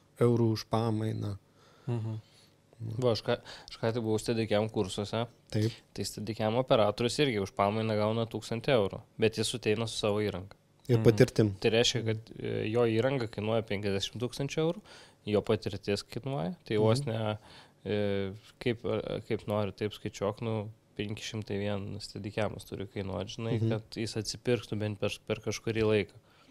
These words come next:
Speaker 3: Nes ta įranga dėvisi. Ir,
Speaker 1: Mhm.
Speaker 3: nu, ir
Speaker 2: Mhm.
Speaker 3: viskas yra, nu, ta profesionali įranga yra labai brangi. Ką mes kalbam apie kameras, ane, ką
Speaker 1: Mhm.
Speaker 3: mes kalbam apie Steadicamą.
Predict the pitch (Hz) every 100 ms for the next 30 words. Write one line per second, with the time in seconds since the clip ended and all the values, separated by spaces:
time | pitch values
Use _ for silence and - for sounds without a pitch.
0 | - - _ - 98 - 104 107 110 104
1 | 120 104 78 - - _ - - 117 120
2 | 123 123 110 110 104 110 107 113 113 98
3 | - _ _ _ _ _ _ _ _ 123
4 | 131 110 110 117 113 113 110 123 123 120
5 | 160 185 165 160 151 147 101 - - _
6 | _ - - - - - _ - 101 98
7 | - 104 107 101 90 - 113 143 156 135
8 | - 120 117 104 107 127 - 110 113 110
9 | 104 110 107 104 - 110 - 101